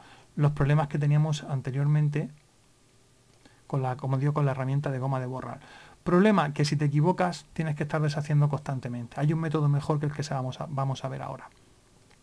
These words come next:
Bien, lo que yo quiero ahora es recortar aquí a la chica y pegarla aquí en esta, en esta imagen. La quiero poner aquí en esta zona, eh, con el, con el mar de fondo. Aquí es evidente que tenemos un problema muy gordo con el pelo.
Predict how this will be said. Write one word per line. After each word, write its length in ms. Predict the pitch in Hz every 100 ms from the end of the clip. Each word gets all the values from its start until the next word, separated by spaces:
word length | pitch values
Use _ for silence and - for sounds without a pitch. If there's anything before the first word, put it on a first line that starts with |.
| _ - - - - - - -
Bien, 260 | - 175 165
lo 80 | 156
que 80 | 170
yo 100 | 190
quiero 200 | 208 196
ahora 220 | 196 190
es 100 | 180
recortar 760 | 151 151 147 147 147 170 180 - - - _ _ -
aquí 220 | 123 131
a 20 |
la 120 | 139
chica 360 | 147 185 190 240 _ - - _ _ _ _ _ -
y 80 |
pegarla 560 | 147 135 135 147 170 247 - _ _
aquí 320 | - 139 143 151
en 100 | 139
esta, 440 | - 135 120 123
en 80 | 139
esta 200 | 131 135
imagen. 280 | 120 113 123
La 100 | 113
quiero 220 | 127 131
poner 240 | 131 131
aquí 220 | 127 127 147
en 80 |
esta 200 | 131 -
zona, 340 | 139 139 165 - - - _ -
eh, 240 | 127 123 117
con 140 | 123
el, 240 | 120 117
con 160 | 120 123
el 80 | 120
mar 180 | 123 120
de 80 |
fondo. 320 | 113 - 147 - - _ _ _ _ _ _ - - - - - -
Aquí 180 | 147 143
es 60 | 160
evidente 360 | 190 185 185
que 80 | 156
tenemos 400 | 143 143 160 147
un 120 | 147
problema 360 | 135 135 143 139
muy 180 | 139 135
gordo 300 | 135 139 135
con 120 | 123
el 120 | 117
pelo. 320 | - 180 156